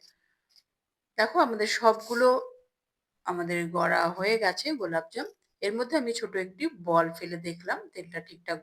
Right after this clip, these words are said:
গরম আছে কিনা। একদম ঠিকঠাক গরম আছে। একদম মিডল হিটে গরম করে আমাদের গ্যাসের ফ্লেমটা লো রাখতে হবে। এরপর আমি সব গোলাপজামগুলো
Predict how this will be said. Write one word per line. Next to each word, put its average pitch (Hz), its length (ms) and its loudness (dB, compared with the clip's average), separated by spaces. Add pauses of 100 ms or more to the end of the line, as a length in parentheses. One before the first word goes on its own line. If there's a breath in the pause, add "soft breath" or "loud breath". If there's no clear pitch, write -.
গরম 165 280 -4
আছে 170 260 -8
কিনা। 208 220 -6
একদম 180 320 -10
ঠিকঠাক - 420 -14
গরম 165 340 -4
আছে। 160 200 -8 (520 loud breath)
একদম 220 260 2
মিডল 262 340 -2
হিটে 262 300 -2 (300)
গরম 180 340 2
করে 233 200 0
আমাদের 165 320 -2
গ্যাসের 156 360 -8
ফ্লেমটা 175 300 -8
লো 190 240 -2
রাখতে 202 340 0
হবে। 180 240 -4 (540 loud breath)
এরপর 254 340 0
আমি 220 200 -2
সব 180 300 -6
গোলাপজামগুলো 175 760 -4